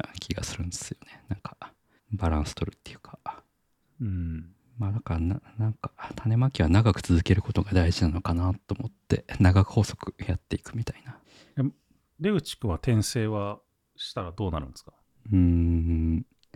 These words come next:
Speaker 1: 庭師。
Speaker 2: 庭師。絶対やんなそう。
Speaker 1: <laughs> あの、
Speaker 2: 転生しても絶対やんなそう。
Speaker 1: 体力という問題を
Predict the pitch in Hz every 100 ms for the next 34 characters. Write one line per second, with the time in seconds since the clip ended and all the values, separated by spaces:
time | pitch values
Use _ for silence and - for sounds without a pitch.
0 | - - - _ - 87 85 82 - -
1 | - - - - - - _ _ - -
2 | _ - 104 - 117 - 110 - - -
3 | - - - - - - - 202 165 _
4 | - 180 139 - - 165 156 160 151 147
5 | - 139 - - - - - - - -
6 | - 262 - 220 190 107 87 87 87 82
7 | 160 151 - 131 101 117 - - 135 123
8 | 120 - 139 113 90 - 82 78 82 85
9 | 85 82 80 80